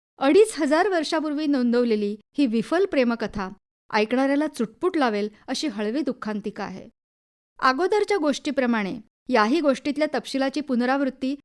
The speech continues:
आपण सतत कुठे ना कुठे बघत असतो. मग ते प्रेम किंवा श्रेयस गमावणं असू दे किंवा मागे वळून बघू नकोस असे इशारे असोत. असो,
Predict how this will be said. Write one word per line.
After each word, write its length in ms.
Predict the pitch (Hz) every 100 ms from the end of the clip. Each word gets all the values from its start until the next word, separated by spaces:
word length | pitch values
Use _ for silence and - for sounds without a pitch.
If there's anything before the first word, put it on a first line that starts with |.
| _
आपण 280 | - - 339
सतत 360 | 339 302 349 440
कुठे 200 | 349 330
ना 100 | 311
कुठे 240 | 294 277 285
बघत 320 | 226 220 220
असतो. 380 | 202 - 196 208 _ _ -
मग 100 | 277 277
ते 80 | 311
प्रेम 440 | 302 247 247 285 320 _
किंवा 200 | - 285 294
श्रेयस 420 | - 233 247 254
गमावणं 560 | 214 196 196 220 262 277
असू 180 | 277
दे 140 | 285 339 - _ _
किंवा 220 | 285 285 311
मागे 360 | 285 277 311
वळून 300 | 320 302 302
बघू 220 | 262 233
नकोस 560 | 277 240 220 220 - - _ -
असे 180 | 233
इशारे 380 | 277 202 208 202
असोत. 380 | - - - - _ _ _ _ _ _
असो, 300 | 311 - 320